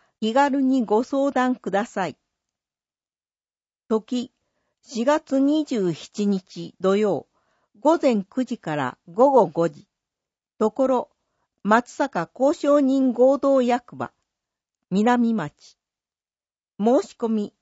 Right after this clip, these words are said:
電話。平日も無料で相談を受けています。問い合わせ申し込み、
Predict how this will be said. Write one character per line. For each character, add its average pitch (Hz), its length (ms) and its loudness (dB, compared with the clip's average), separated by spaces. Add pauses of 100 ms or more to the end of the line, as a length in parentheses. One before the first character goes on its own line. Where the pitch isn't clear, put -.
(300)
電 214 360 0
話。 202 220 -4 (880)
平 285 160 2
日 269 380 -6
も 226 260 -2 (220)
無 208 160 0
料 277 240 0
で 262 160 0
相 254 280 0
談 262 300 2
を 240 180 0
受 247 240 -4
け - 40 -20
て 175 80 -6
い 147 120 -2
ま 139 160 -2
す。 - 300 -20 (1200)
問 262 220 0
い 277 60 2
合 269 60 2
わ 277 120 0
せ 226 260 -2
申 214 260 0
し - 140 -20
込 196 120 -6
み、 185 220 -6